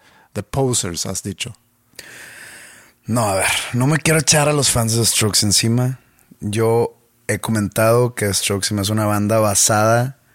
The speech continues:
Speaker 2: en la imagen, más que en algún tipo de profundidad en sus canciones. Sé que son muy buenos músicos, pero para mí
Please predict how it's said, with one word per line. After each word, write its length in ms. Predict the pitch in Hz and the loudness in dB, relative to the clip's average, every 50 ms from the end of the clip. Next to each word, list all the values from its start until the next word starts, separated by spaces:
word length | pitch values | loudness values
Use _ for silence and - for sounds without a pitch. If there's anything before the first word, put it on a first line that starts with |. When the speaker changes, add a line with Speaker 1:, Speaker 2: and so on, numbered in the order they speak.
| _ _ _ _ _ - | _ _ _ _ _ -4
Speaker 2:
en 120 | - 110 104 | -2 0 0
la 80 | 98 | 0
imagen, 540 | 95 95 98 110 107 - - 139 156 165 165 _ _ _ _ _ _ _ _ _ _ _ _ _ _ _ _ _ _ _ _ _ _ _ _ _ _ - | 0 0 0 0 0 0 0 0 -2 -2 -4 _ _ _ _ _ _ _ _ _ _ _ _ _ _ _ _ _ _ _ _ _ _ _ _ _ _ -6
más 260 | 110 107 107 98 - | -4 -2 0 -2 -2
que 120 | - - | -2 -2
en 60 | 107 107 | -2 0
algún 260 | 104 101 104 104 98 | 0 0 -2 -2 -2
tipo 260 | - 107 - - 110 | -4 -6 -4 -4 -6
de 60 | 104 - | -2 -2
profundidad 520 | 107 98 - 98 95 92 90 92 95 95 | -2 -2 -2 -2 -2 -2 -2 -2 -2 -2
en 60 | 95 | -2
sus 160 | 98 101 - | -2 -2 -4
canciones. 640 | - - 95 - - - 117 151 185 190 - - - _ _ _ _ _ _ _ - - - - - - - - - | -4 -4 -4 -2 -2 0 0 0 0 0 -2 -4 -6 _ _ _ _ _ _ _ -20 -20 -20 -20 -20 -20 -20 -12 -4
Sé 220 | - - 110 107 | -2 -2 -2 0
que 100 | - 117 | 2 2
son 160 | - 131 120 | 2 4 4
muy 180 | 120 120 123 120 | 2 2 2 2
buenos 240 | 120 120 113 110 101 | 2 2 2 0 0
músicos, 680 | 98 101 104 101 120 123 - 151 151 - - - - _ _ _ _ _ _ _ _ _ _ _ _ _ _ _ _ _ _ _ _ _ _ - _ _ _ _ _ _ - | 0 0 0 0 -2 -2 -4 -4 -4 -2 -4 -6 -8 _ _ _ _ _ _ _ _ _ _ _ _ _ _ _ _ _ _ _ _ _ _ -20 _ _ _ _ _ _ -2
pero 680 | 110 110 110 107 107 107 104 104 104 107 104 - - _ _ _ _ _ _ _ _ _ _ _ _ _ _ _ _ - _ _ - | 0 2 2 2 2 0 0 0 0 0 0 -2 -4 _ _ _ _ _ _ _ _ _ _ _ _ _ _ _ _ -20 _ _ -4
para 260 | - 107 104 98 95 | -2 -2 -2 -2 -2
mí 340 | 92 98 101 110 127 180 226 | -4 -4 -2 -2 -2 -4 -4